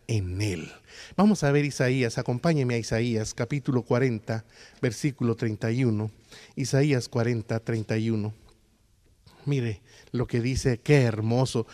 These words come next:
¿Por qué el salmista decía eso? Y el profeta Isaías se une a, al escribir esto y dice, "Mas los que esperan en quién, en Jehová.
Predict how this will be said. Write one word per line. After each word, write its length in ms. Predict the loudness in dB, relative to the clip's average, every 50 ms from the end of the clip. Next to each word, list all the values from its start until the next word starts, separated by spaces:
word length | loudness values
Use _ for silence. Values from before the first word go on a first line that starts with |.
| -18 -4 0
¿Por 160 | 0 0 0
qué 220 | 2 4 6 6 6
el 120 | 6 2
salmista 1000 | 0 0 0 0 0 0 2 4 4 4 4 2 0 -4 -6 -4 -4 -4 -6 -8 -14 -16 -6 -2
decía 460 | -2 -2 -2 0 2 2 4 4 2
eso? 380 | 2 0 0 -2 -2 -4 -4 -6 -12 -12 -4
Y 80 | 0 0
el 100 | 0 2
profeta 440 | 0 0 2 4 2 2 4 2 0
Isaías 540 | 0 2 2 2 2 4 4 4 4 4 2
se 180 | 0 0 2
une 500 | 6 10 10 10 10 10 8 4 0 -2 -6 -12 -20 -20 -14 -8 -4
a, 280 | -2 -2 0 0 0
al 100 | 0 0
escribir 520 | 0 -2 -4 -2 0 0 2 4 4 6 6
esto 260 | 4 4 2 0 0
y 40 | 0
dice, 300 | 0 -2 0 -2 0 2
"Mas 760 | 4 6 6 8 8 8 8 8 8 6 6 4 2 2 0 2
los 420 | 4 8 10 10 10 10 8 4
que 200 | -2 0 2 2
esperan 840 | 2 2 0 -4 -2 _ 8 10 12 12 12 10 8 6 4 2 0 -4 -12 -20 -8 -4
en 220 | -2 0 0 0 -2
quién, 520 | -4 -2 0 2 2 2 2 0 -4 -8 -12 _ -20 -20 _ -20 -20 -20 _ _ _ _ 2
en 240 | 2 2 2 2
Jehová. 720 | -2 0 2 4 4 4 4 2 0 -2 -4 -6 -10 -16